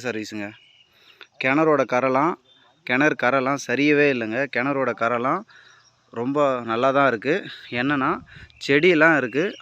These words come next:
அதை மட்டும் நம்ம க்ளீன் பண்ணனா உங்களுக்கு கரை வந்து நீட்டா தெரியும். உங்களுக்கு ஜூம் பண்றேன் பாருங்க, கிணத்தோட கரை பாருங்க, பவுண்டரி எந்த ஒரு டேமேஜும் இல்ல. கிணறு பக்காவா இருக்கு. என்னன்னா, மெயின்டெனன்ஸ் பண்ணாம செடியும் கெட்டுமா இருக்கு.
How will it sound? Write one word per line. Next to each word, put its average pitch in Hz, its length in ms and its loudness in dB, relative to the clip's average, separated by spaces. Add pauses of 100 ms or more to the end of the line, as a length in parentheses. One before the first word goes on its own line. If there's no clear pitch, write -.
அதை 139 180 2
மட்டும் 160 220 0
நம்ம 131 200 -2
க்ளீன் 156 220 -2
பண்ணனா 123 260 -4 (480)
உங்களுக்கு 117 400 -8
கரை 139 180 0 (420)
வந்து 135 240 -4
நீட்டா 131 280 -2
தெரியும். 110 160 -6
உங்களுக்கு 110 220 -10
ஜூம் 180 180 -4
பண்றேன் 104 220 -6
பாருங்க, 98 220 -10 (600)
கிணத்தோட 131 420 0
கரை 120 220 -2
பாருங்க, 104 220 -6 (140)
பவுண்டரி 117 340 -4 (920)
எந்த 135 180 0 (100)
ஒரு 135 180 0
டேமேஜும் 135 460 -2
இல்ல. 113 140 -4 (180)
கிணறு 120 280 -4
பக்காவா 127 380 -4
இருக்கு. 117 240 -6 (220)
என்னன்னா, 127 280 -4 (520)
மெயின்டெனன்ஸ் 139 560 -4
பண்ணாம 123 360 0 (320)
செடியும் 143 340 2
கெட்டுமா 127 320 -4
இருக்கு. 113 180 -8